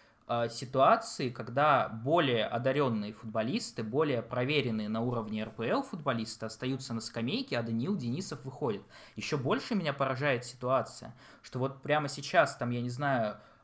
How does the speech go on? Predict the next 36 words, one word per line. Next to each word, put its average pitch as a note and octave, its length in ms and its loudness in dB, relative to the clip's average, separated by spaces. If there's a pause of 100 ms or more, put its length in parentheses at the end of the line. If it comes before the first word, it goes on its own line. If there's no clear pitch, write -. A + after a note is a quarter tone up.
(120)
а, A#2+ 520 4 (100)
пропадает D3 540 6
место D3 340 -4
в - 60 -16
центре A#3+ 440 -2
поля, B2 480 -2 (280)
так B2 340 -6
его D#3 300 2
находят F3 480 2
на F3+ 100 4
фланге D#3 420 6
защиты, E3+ 580 0
блядь, A2 460 -4 (340)
и C3 100 -4
туда F3 340 8
засовывают A#2+ 560 0
Денисова. B2 400 0
То C#3 80 -2
есть A#2+ 140 -4
дело F#3+ 260 2
даже, F3+ 320 2
вот B2+ 220 -6
как E3+ 200 2
нам C3+ 160 0
объясняли B2 560 -2 (240)
ш-, - 160 -18
в A2 260 -4
первое A#2+ 420 0
время, A2 280 -4
что - 240 -10
Денисов, C#3+ 680 -2
вот A2 140 -8 (220)
просто C3+ 320 -2
Тедеско, - 640 -2 (100)
блядь, - 220 -20
Тедеско, - 400 -16